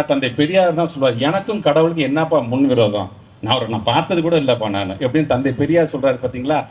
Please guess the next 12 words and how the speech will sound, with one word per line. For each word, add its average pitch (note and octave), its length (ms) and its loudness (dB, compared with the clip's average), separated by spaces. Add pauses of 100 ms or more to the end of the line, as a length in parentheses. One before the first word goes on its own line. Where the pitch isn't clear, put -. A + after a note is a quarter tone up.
(140)
அந்த C3+ 340 -2
ஒரு B2+ 160 -4
யதார்த்தவாதியாக, A2 920 0 (1400)
"தமிழ் G3 340 4
உன்னுடைய G3 380 4
முரசாகட்டும், F#3 920 0 (260)
பண்பாடு F#3 460 4
உன்னுடைய E3 300 2
கவசமாகட்டும், D#3+ 920 2
அறிவு D#3+ 320 4
உன்னுடைய D#3+ 340 4
படைகலனாகட்டும், D3+ 920 2